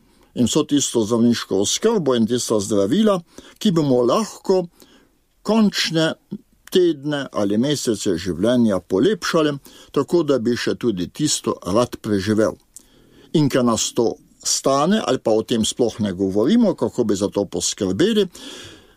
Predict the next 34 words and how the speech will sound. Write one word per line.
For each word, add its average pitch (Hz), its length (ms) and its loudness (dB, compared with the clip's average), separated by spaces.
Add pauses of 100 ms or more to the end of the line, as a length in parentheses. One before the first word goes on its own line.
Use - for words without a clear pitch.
(160)
govorimo 175 640 2
pa 160 100 0
sedaj 156 420 0
zaenkrat, 196 600 2
kako 160 240 0
bomo 151 260 2
te 196 140 0
ljudi 147 220 0
pospravili 131 580 0
z - 140 -4
tega 113 180 0
sveta. - 320 -8 (400)
Pa 123 100 -2
to, - 320 0
če - 180 0
je 214 140 2
kaj 165 220 0 (120)
perverzno, 107 720 0
potem 120 360 0
je 135 160 2
to 82 140 -8
perverzno. - 640 -10 (360)
Namesto, 151 460 2
da 131 160 0
bi 117 220 0
najprej 123 560 0 (1120)
začeli 127 580 0
javno 160 460 2
debatirati 98 680 -2
o 82 80 -4
tem, 80 280 -10 (340)
kakšno - 460 0
je 139 140 2
stanje 113 640 0